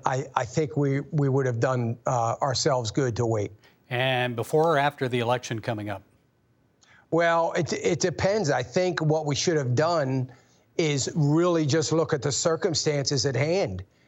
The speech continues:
Speaker 1: and say, "Look, are we making any ground here in the economy?" And frankly, we were. And I think we will again. And I think as long as they see ground being made,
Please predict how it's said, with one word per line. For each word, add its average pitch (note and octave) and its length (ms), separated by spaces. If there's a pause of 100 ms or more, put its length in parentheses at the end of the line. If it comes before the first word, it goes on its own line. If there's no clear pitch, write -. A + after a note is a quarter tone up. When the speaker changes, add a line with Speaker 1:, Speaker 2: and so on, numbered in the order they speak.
(120)
Speaker 1:
and D3 140
say, C#3+ 360
"Look, F3 300
are D3+ 240
we E3 180
making C#3+ 480
any C3 560 (600)
ground D#3+ 560
here A2+ 520 (180)
in C#3+ 60
the C#3+ 80
economy?" C#3+ 520
And B2 100
frankly, D3 560
we C#3+ 240
were. D#3+ 540 (220)
And C#3 100
I C#3+ 40
think D#3+ 260
we D3 140
will D3 460
again. C#3+ 540 (280)
And D3 120
I D3+ 80
think E3+ 200
as D3+ 140
long D#3+ 380
as D#3+ 140
they D3+ 200
see C3+ 680 (280)
ground D3 600
being D#3 460
made, C#3 540